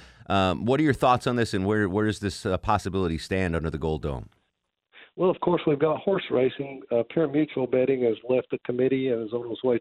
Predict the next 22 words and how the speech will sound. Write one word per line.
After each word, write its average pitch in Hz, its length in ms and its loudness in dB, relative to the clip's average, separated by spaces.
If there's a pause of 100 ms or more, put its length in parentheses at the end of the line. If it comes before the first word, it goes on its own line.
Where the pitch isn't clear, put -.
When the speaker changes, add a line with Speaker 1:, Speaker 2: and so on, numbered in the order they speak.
Speaker 2:
to 113 60 -8
the 110 80 -2 (100)
Senate 135 260 2
rules. 123 380 2 (640)
Uh, 120 160 4 (100)
this 185 200 2
particular 160 560 0
bill, 123 400 0 (160)
uh, 120 100 0
because 139 420 0
we've 135 140 0
got 123 200 0 (180)
so 156 160 2
many, 139 360 -2 (560)
um, 120 380 0 (180)
parts 151 360 0
of, 117 180 2 (160)
of 117 240 2
gaming 131 560 2
that 113 180 2
we 127 200 0
just 131 240 0